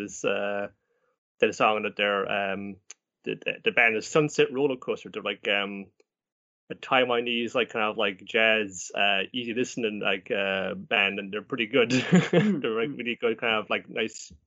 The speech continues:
Speaker 1: chilled out vibes, a mood you could call it. Uh,
Speaker 2: Like, the style of the show, like, uh, musically and, uh, visually is, is excellent. Like, I, I, I'm even fine with them putting the really undetailed, uh, characters in the far background. Um, they get away with that a lot, but it's like,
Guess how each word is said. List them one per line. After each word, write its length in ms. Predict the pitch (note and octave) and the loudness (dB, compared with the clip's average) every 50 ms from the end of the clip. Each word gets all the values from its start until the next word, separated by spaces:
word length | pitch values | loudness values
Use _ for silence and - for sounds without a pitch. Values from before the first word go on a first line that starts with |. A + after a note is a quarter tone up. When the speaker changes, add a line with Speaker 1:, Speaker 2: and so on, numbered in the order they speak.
| _ _ _ _ _ _ _ _ _ _ _ _ - | _ _ _ _ _ _ _ _ _ _ _ _ -12
Speaker 1:
chilled 380 | - - - D3+ D3 D#3 D3 C#3 | -12 -8 -6 -2 -2 0 2 4
out 180 | C3 B2+ B2+ | 4 2 2
vibes, 760 | A2+ G#2+ A2+ A#2+ B2 B2 C#3+ C3+ A2 G#2 G#2+ F#2+ F#2 - - - _ - | 0 0 2 4 6 6 6 6 4 2 2 -2 -8 -10 -10 -12 _ -10
a 60 | A2 G#2+ | -8 -6
mood 360 | G#2+ B2 C3 C3+ C3+ B2 A2 | 0 4 6 6 6 6 4
you 60 | A2+ | 0
could 160 | - A#2 - | -4 -4 -2
call 240 | - G#2+ G2+ G2 F#2 | 2 2 4 4 2
it. 100 | F#2 - - _ - | 0 -4 -8 _ -8
Uh, 360 | - - G1+ - F#2 - F#2+ G2 _ _ _ _ _ - - - | -8 -6 -6 -4 -6 -6 -6 -8 _ _ _ _ _ -20 -8 0
Speaker 2:
Like, 160 | - F3 F3 | 0 0 2
the 100 | - F#3+ | 2 0
style 280 | - - - A3+ A#3+ A#3+ | 2 4 4 6 6 6
of 80 | G#3+ E3 | 6 6
the 80 | D#3+ | 4
show, 280 | D3 - D3+ C#3+ C#3 C3 | 2 4 4 4 4 4
like, 320 | C3+ C#3+ C#3 C3 B2 C3 | 2 2 0 0 0 -4
uh, 120 | - F2 E2+ - | -4 -4 -4 -2
musically 540 | C#3 C#3 D3+ D#3 C#3 C#3+ C3 C#3 C3+ C3 C3 | 2 4 4 6 6 4 2 4 4 4 6
and, 340 | C3 C3 C3 B2+ A#2+ A2+ A2 | 4 4 2 0 -4 -6 -6
uh, 160 | B2+ B2 B2 | -4 -4 -2
visually 440 | A#2 B2 C#3 C3+ B2+ A#2+ B2 B2 A#2+ A#2+ | 2 2 2 2 2 -2 -4 -4 -4 -4
is, 160 | A#2+ - - | -6 -8 -6
is 240 | - C3 C3+ C3 A#2+ | 0 2 4 4 4
excellent. 420 | B2+ B2 B2 B2 - - B2+ B2 A#2+ | 4 2 2 0 -2 -8 -6 -4 -2
Like, 120 | B2 B2 - | -2 0 2
I, 120 | C#3+ D3+ D#3 D#3 D#3 D#3 | 0 2 4 6 6 6
I, 140 | D#3 D3+ D3 | 6 6 4
I'm 100 | D3+ D#3 | 4 4
even 180 | D#3+ D#3+ D3+ D3+ | 4 4 4 2
fine 180 | D3 D#3+ D3+ | 4 4 4
with 120 | D3+ D3 C#3+ | 4 4 2
them 180 | C#3+ C#3+ C3+ | 2 0 -2
putting 340 | C3+ - - D3 - - D3 | -2 -2 -4 -4 -4 -2 -4
the 60 | C3+ | -2
really 320 | A#2+ C3+ C#3+ C#3+ C#3 C3+ C3+ | 2 4 4 6 4 4 2
undetailed, 960 | D3 C#3+ C#3+ C#3 C3 C3 C#3+ C#3 C3+ - - C3+ B2+ C3 B2+ B2 A#2+ A#2+ - - - | 2 0 2 2 2 2 2 2 2 2 0 0 2 2 2 0 -2 -2 -6 -12 -4
uh, 160 | C3+ B2 A#2 A#2 - | 0 0 0 0 2
characters 400 | - C3+ C3 C3 B2+ B2+ B2+ A#2+ | 4 4 6 6 4 2 0 0
in 120 | B2+ B2+ B2 | 0 -2 0
the 320 | B2+ B2+ B2 A#2+ A#2+ A#2 - | 0 0 0 0 0 -2 0
far 240 | - C3 B2+ B2+ A#2 | 2 4 4 4 4
background. 640 | A#2 A2+ B2 - - C3+ C3+ C3+ C#3+ C#3+ C#3 B2+ - _ _ _ _ _ _ _ _ - | 2 0 0 0 -2 -2 0 0 0 0 -2 -4 -8 _ _ _ _ _ _ _ _ 2
Um, 240 | B2+ B2+ B2+ C3 | 4 4 4 4
they 80 | B2 D3 | 2 4
get 120 | C#3+ F3 E3+ | 4 6 6
away 160 | E3+ F3 E3+ | 8 6 6
with 100 | E3 D3+ | 6 4
that 120 | E3+ D#3+ D#3 | 4 4 4
a 40 | D3 | 4
lot, 280 | D3 D3 D3+ D#3 D#3 - | 4 4 4 4 2 0
but 100 | D3 C#3+ | -2 -2
it's 100 | C#3+ B2+ | -2 -2
like, 220 | D3 C#3+ C3+ B2 | -2 -4 -4 -4